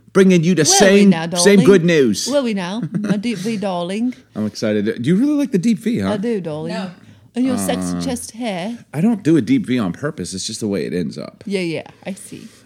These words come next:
Speaker 1: Um, I don't know what I did the other day, but I was doing push-ups in our Make Two gym in the garage, which isn't a gym at all. It's just a floor mat and some dumbbells. Um, and I jacked my knee. And now we have to move in a week, and my knee is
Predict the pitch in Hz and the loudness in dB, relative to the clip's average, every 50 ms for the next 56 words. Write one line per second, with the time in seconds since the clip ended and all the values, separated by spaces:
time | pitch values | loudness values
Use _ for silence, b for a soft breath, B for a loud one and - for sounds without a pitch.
0 | _ _ 107 107 104 101 101 - - 180 240 202 127 101 90 107 123 131 139 135 | _ _ -2 -2 0 -2 -2 -2 -2 0 2 2 0 0 0 0 2 2 2 2
1 | 104 - 131 143 123 113 101 95 95 92 101 95 87 95 87 92 85 90 85 107 | 2 0 -2 0 0 0 0 0 -2 -2 -2 -2 -4 -4 -6 -6 -6 -6 -4 -4
2 | 110 101 92 - - 123 117 - - 104 87 - 104 95 92 90 85 92 95 95 | -2 -2 -4 -4 -4 -4 -4 -4 -4 -6 -6 -6 -6 -6 -4 -2 -2 -2 -2 -2
3 | - - - - 101 92 87 73 73 98 95 92 90 87 - - 90 87 78 87 | -4 -6 -6 -4 -4 -4 -4 -4 -4 -4 -2 -2 -2 -4 -4 -6 -6 -6 -6 -6
4 | 87 85 82 82 82 - 87 90 - 92 78 90 87 82 - - 98 90 90 82 | -6 -6 -6 -8 -8 -8 -10 -8 -8 -6 -4 -4 -4 -4 -4 -4 -4 -2 -2 -2
5 | 92 87 82 80 80 - - - - - - 107 - - - - 113 107 95 82 | -2 -4 -4 -6 -8 -10 -12 -14 -12 -10 -8 -8 -8 -10 -6 -2 -2 0 0 -2
6 | 85 80 78 78 - - 82 - - 82 76 85 85 78 71 76 73 73 - B | -2 -6 -8 -10 -10 -10 -10 -8 -6 -6 -6 -6 -6 -8 -8 -10 -12 -12 -16 B
7 | B B B B B B _ 101 101 98 90 87 80 - _ _ _ _ _ _ | B B B B B B _ -2 0 0 0 -2 -4 -6 _ _ _ _ _ _
8 | - 120 135 135 101 - - - 170 170 185 208 - - 113 95 95 98 92 113 | -12 -8 -8 -8 -8 -6 -8 -6 -4 -4 -4 -6 -4 -4 -4 -4 -2 -2 0 0
9 | 143 190 202 190 - - - _ _ _ _ _ _ _ _ _ _ _ _ _ | 2 2 2 0 -2 -4 -8 _ _ _ _ _ _ _ _ _ _ _ _ _
10 | _ - 110 110 110 123 156 202 220 190 - - - - _ _ _ _ _ 117 | _ -2 0 0 2 0 0 -2 -2 -2 -4 -6 -8 -12 _ _ _ _ _ 0
11 | 139 185 196 175 - 131 113 110 135 160 165 131 127 104 90 82 90 82 - - | 2 2 2 2 0 -2 0 0 0 0 0 0 -2 -2 -2 -2 -4 -6 -8 -12
12 | - - 98 101 104 131 170 139 113 117 113 101 85 78 80 - - - | -8 -4 -4 -2 -2 -2 -2 -2 -2 -2 0 -2 -2 -4 -6 -8 -12 -14